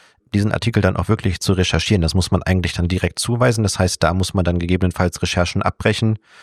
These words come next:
oder seine Mitarbeiter so ein bisschen neu justieren. Und wenn man sowas dann eben druckt, dann haben alle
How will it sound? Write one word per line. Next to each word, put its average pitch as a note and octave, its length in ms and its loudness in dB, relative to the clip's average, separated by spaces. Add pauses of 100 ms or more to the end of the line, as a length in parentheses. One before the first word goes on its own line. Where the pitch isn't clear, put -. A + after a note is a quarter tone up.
(200)
oder F2 200 2
seine D#2+ 240 2
Mitarbeiter F#2+ 560 0
so F#2 80 0
ein F#2 80 -2
bisschen F#2+ 260 -2
neu F2+ 160 2
justieren. A2+ 600 0 (360)
Und F2 500 0
wenn F2 120 2
man E2+ 240 0
sowas A#2+ 340 2
dann A#2+ 160 0
eben A2+ 280 0
druckt, - 420 -2 (100)
dann G2+ 500 0
haben F#2+ 600 0 (480)
alle C#3 500 2